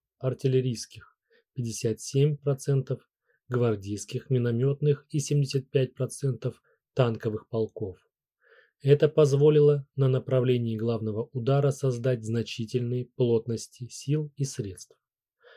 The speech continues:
В полосе шестьдесят пятой армии на одну дивизию приходилось один и пять километра фронта.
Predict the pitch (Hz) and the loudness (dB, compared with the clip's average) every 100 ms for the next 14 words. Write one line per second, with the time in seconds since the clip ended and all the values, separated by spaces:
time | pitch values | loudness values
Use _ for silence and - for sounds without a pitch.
0 | - _ _ - 147 156 - 202 - 160 | -20 _ _ 2 6 6 4 0 2 -2
1 | 147 160 147 156 147 143 139 143 147 151 | 4 4 4 2 4 4 2 4 4 4
2 | 151 143 131 123 127 123 110 110 139 135 | 4 4 4 0 0 0 -2 -2 -2 0
3 | 147 139 135 139 131 131 135 131 - _ | -2 -2 -2 0 0 0 0 -2 -8 _
4 | _ _ _ _ - 131 113 139 143 123 | _ _ _ _ -4 -2 2 0 0 -4
5 | - 104 - - 110 104 104 - 107 - | -6 -8 -8 -4 -4 -4 -10 -14 -16 -6
6 | 117 104 92 - | -2 -2 -4 -18